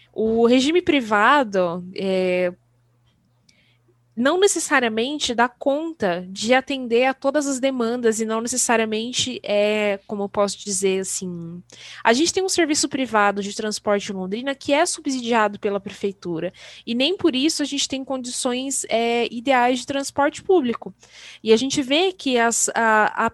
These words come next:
a legalidade em si, ela não dá mais conta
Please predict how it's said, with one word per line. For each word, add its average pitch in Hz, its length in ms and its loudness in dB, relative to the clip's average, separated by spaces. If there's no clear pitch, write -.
a 240 120 2
legalidade 247 840 0
em 208 60 -4
si, 302 460 0
ela 233 200 4
não 294 240 -2
dá 262 180 4
mais 294 320 -6
conta 262 640 -2